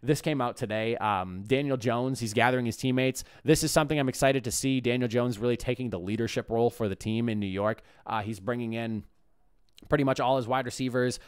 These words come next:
tight ends, and some of the linemen to just run offensive drills. We're in April right now. There's nothing set in stone as far as preseason training camps and stuff like that is concerned.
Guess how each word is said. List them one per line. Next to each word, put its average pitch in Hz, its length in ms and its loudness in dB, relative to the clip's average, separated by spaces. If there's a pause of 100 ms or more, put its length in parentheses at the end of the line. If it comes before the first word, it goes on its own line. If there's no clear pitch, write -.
(240)
tight 131 220 2
ends, 127 320 -2
and 117 180 -8
some 135 160 0
of 131 60 0
the 123 60 4
linemen 120 380 -2
to 113 120 -2
just 107 160 -6
run 110 360 0
offensive 117 460 0
drills. 110 480 0 (760)
We're 139 260 0
in 135 120 -2
April 127 320 4
right 139 200 6
now. 143 400 4 (340)
There's 127 360 4
nothing 135 580 2
set - 240 2
in 127 80 0
stone 117 400 0
as 107 100 -4
far 117 280 4
as 110 160 -2
preseason 117 600 -4
training 113 340 -4
camps 113 220 -4
and 110 60 -14
stuff - 160 -6
like 120 180 -2
that 117 180 0
is 120 100 -6
concerned. 127 500 -2